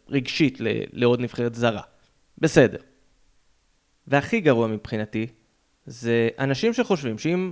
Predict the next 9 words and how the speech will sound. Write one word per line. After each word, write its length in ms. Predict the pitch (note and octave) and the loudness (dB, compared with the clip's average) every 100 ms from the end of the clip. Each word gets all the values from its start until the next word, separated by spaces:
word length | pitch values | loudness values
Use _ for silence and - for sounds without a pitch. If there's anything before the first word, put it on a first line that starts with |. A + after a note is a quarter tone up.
| - | -2
עבורי, 500 | F3+ D#3+ F#3 E3 D#3 A2+ | 0 2 2 4 2 2
האיש 460 | A#2+ - G#3+ - | -4 0 -2 2
האקראי 440 | F#3 - C#3 C#3+ F3+ | 2 2 0 2 2
מישראל 520 | E3 C#3 - C#3+ E3+ | 0 -4 0 2 2
שאוהד 300 | - C3+ D3+ | 2 2 2
ליברפול 680 | B2+ C3+ F#3 F#3 - D3+ C3 | 0 2 2 2 0 0 2
או 80 | B2 | 0
ברצלונה 800 | A2+ B2 - - C3+ E3 E3 C3+ | -2 -4 -4 0 4 6 4 0
והן 480 | B2 C3+ D#3 D#3 D3 | -2 -4 -4 -6 -10